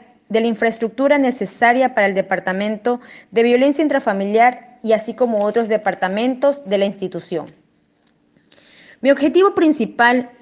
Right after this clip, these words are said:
es mantener siempre en alto la imagen de la institución,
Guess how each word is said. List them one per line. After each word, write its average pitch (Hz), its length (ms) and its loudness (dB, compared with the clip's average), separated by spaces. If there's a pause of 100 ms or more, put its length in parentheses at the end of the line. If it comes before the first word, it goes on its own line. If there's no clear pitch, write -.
es 269 140 0
mantener 247 420 2
siempre 254 440 2
en 226 100 -2
alto 233 460 0
la 214 120 2
imagen 214 440 0
de 214 80 2
la 208 80 2
institución, 202 720 -4